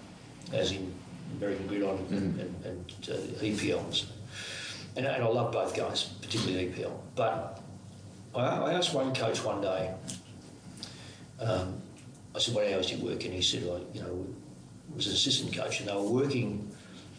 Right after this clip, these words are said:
Speaker 1: later and later, and they, they would bed down on a Tuesday night, be still there all night.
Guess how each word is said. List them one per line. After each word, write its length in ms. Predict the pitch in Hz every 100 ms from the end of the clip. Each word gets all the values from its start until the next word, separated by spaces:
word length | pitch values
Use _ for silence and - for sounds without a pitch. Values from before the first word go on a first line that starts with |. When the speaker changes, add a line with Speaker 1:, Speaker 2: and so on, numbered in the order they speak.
| -
Speaker 1:
later 420 | - 104 120 110 95
and 140 | 90
later, 220 | 95 101
and 100 | 98
they, 180 | 92 90 87 -
they 120 | 92
would 120 | 92
bed 260 | - 117 -
down 360 | 110 - 90 - - -
on 80 | 90
a 100 | 90
Tuesday 460 | - 110 95 92 90
night, 260 | 90 90 92 - - - -
be 120 | -
still 260 | - - 123
there 160 | 110 101
all 160 | 95
night. 320 | 95 92 -